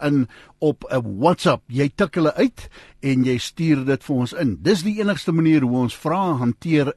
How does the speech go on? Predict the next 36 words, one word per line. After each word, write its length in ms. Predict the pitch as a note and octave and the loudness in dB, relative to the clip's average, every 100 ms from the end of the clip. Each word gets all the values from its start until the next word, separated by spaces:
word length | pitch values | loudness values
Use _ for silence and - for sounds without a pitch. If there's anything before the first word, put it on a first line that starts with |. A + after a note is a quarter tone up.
| - | -2
in 200 | C#3+ C3 | 2 2
hierdie 520 | G#2 A2 B2 A2 A#2 | 0 -2 -2 -2 -4
program. 500 | - B2 - D#3 A#2 - - - - | -4 -4 0 2 0 -4 -20 -12 -2
Die 240 | F#3+ G3+ | 2 2
WhatsApp 380 | D#3+ G#3+ D4 G3 | 2 2 2 2
nommer 360 | G3 A3+ E3+ A2 | 4 6 4 2
waarheen 460 | F#2+ D3+ A#3 G#3 | -2 0 2 2
jy 100 | G3 | 2
dit 160 | F#3 F3+ | 0 -2
stuur 320 | - A3+ F3+ | -4 0 0
is 140 | C3+ | 0
nul 280 | G2+ D#3+ C#4 | 0 2 4
agt 200 | A3 - | 2 -2
twee 380 | F3+ E3+ D3+ C3 - - - - | -2 2 4 2 -2 -18 -20 -20
ses 640 | - - - C#4 - - _ | -14 -6 0 0 0 -8 _
vyf 520 | - - F#3 E3+ - - - | -20 -4 0 0 0 -12 -14
sewe 680 | - - B3+ F#3+ G2+ F2+ F#2+ _ _ _ - | -12 -2 2 2 0 -6 -12 _ _ _ 0
twee 360 | C4 A#3 C#3 G2 - _ | 2 4 2 0 -14 _
sewe 680 | - - D#3 C3 A#2 A2 - - - | -18 -8 0 0 0 -4 -8 -18 -6
twee 400 | C3+ B2 A#2 G#2+ - | -4 -2 -2 -6 -8
nege. 540 | G#2+ A#2 D3+ - A2 D#2+ - - - - | -2 2 2 2 -4 -10 -18 -20 -14 0
Oh 120 | C4 C4 | 2 2
eight 100 | - | 4
two, 280 | C#4+ C#4+ - | 2 2 -2
six 380 | D3+ D4+ A#3+ - | -4 -2 -2 -6
five 440 | - G3+ G3+ F#3+ | -6 -2 0 0
seven, 420 | - G#3 G3+ F#3 - | -2 -2 0 -2 2
two 320 | - G3+ E3 | 2 2 -2
seven 500 | - G3+ G3+ F#3+ D#3+ | -4 0 2 2 0
two 260 | - G#3 | 0 0
nine. 400 | F3+ D3 F#3+ G3+ C#3 | 2 2 0 -2 -2
Just 240 | G3+ - | -4 -4
a 40 | |
sideline 500 | E3 F3+ F3+ E3 D#3+ | -4 -2 -2 -2 0
remark, 400 | D#3 D3+ D#3+ E3+ | 2 2 0 -2
kindly 720 | - - - F3+ A#3 F3 F3+ | -8 -12 -4 2 4 4 0